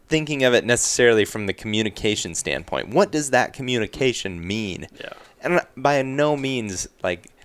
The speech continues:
Speaker 1: do we have this mastered, but we're always talking about it and trying to get better at it.
Speaker 2: Yeah.
Speaker 1: So listening to this, you know, hopefully you're not thinking, like, we're, we're, we acted like we have all the answers. This is just stuff that we've observed, we've messed up in the past,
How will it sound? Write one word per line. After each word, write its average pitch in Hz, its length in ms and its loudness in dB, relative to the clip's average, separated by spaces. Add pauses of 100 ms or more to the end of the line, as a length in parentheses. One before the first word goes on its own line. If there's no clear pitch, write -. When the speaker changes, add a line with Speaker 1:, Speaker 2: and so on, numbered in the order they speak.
Speaker 1:
do 110 80 -2
we 107 80 4
have 101 180 2
this 92 200 -4
mastered, 82 680 -2
but - 160 0
we're 90 140 6
always 98 440 4
talking - 460 2
about 76 320 -2
it - 80 -6
and - 80 -14
trying 85 240 -2
to 80 60 -6
get - 260 -8
better 50 320 -4
at 50 240 -4
it. - 200 -8 (120)
Speaker 2:
Yeah. - 140 -12
Speaker 1:
So 123 380 0
listening 147 480 0
to 117 100 0
this, 98 280 2
you 95 60 -6
know, 80 240 -4 (400)
hopefully 107 340 0
you're 95 100 0
not 87 280 -2 (260)
thinking, 92 360 -6
like, 80 200 -10
we're, 82 220 -10
we're, 92 420 -2
we 95 100 -2
acted 90 280 -2
like 85 160 -4
we 92 80 -4
have 87 160 -2
all 85 160 2
the 69 100 -4
answers. 92 480 -4
This 95 120 -6
is 95 100 -12
just 104 220 -2
stuff - 280 0
that 65 140 -2
we've 90 160 0
observed, 87 540 0 (340)
we've 101 220 2
messed 95 420 0
up 90 220 2
in 80 100 -6
the 76 60 -6
past, - 640 -4